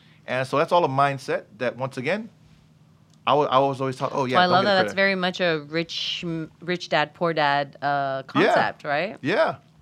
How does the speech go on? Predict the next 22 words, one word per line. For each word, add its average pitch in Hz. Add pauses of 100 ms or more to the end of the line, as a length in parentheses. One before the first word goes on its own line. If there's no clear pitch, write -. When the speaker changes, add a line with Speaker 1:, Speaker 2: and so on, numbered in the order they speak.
(120)
Speaker 2:
Now, 214 (1080)
of 185
course, 214
with 220
that 170
as 165
well, 170
we 180
tend 180
to, 160
because 185
we 175
have 160
a 147
lack 143
of 147
knowledge 139
in 147 (120)
credit, 139
in 151
finances, 135
Speaker 1:
Yeah. 101